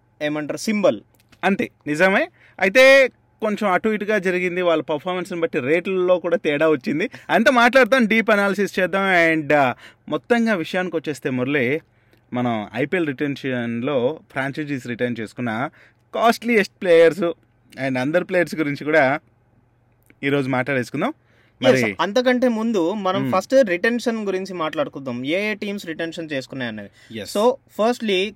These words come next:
Speaker 1: coming to ఆర్సీబీ, విరాట్ కోహ్లీ ఫిఫ్టీన్ క్రోర్స్, మ్యాక్స్‌వెల్ లెవెన్ క్రోర్, మొహమ్మద్ సిరాజ్ సెవెన్ క్రోర్. So ఫోర్ మెంబర్స్‌లో ఒకరు ఓవర్సీస్ ప్లేయర్ ఉండొచ్చు. So దాంట్లో నుంచి ఒక ఓవర్సీస్ ప్లేయర్ వచ్చేసరికి మ్యాక్స్‌వెల్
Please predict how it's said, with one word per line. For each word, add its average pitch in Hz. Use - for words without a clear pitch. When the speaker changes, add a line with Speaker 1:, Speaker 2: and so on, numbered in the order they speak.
Speaker 1:
coming 196
to 208
ఆర్సీబీ, 156
విరాట్ 196
కోహ్లీ 220
ఫిఫ్టీన్ 196
క్రోర్స్, 196
మ్యాక్స్‌వెల్ 170
లెవెన్ 170
క్రోర్, 196
మొహమ్మద్ 160
సిరాజ్ 185
సెవెన్ 147
క్రోర్. 120
So 147
ఫోర్ 185
మెంబర్స్‌లో 190
ఒకరు 165
ఓవర్సీస్ 175
ప్లేయర్ 160
ఉండొచ్చు. 147
So 196
దాంట్లో 190
నుంచి 202
ఒక 180
ఓవర్సీస్ 185
ప్లేయర్ 175
వచ్చేసరికి 165
మ్యాక్స్‌వెల్ 147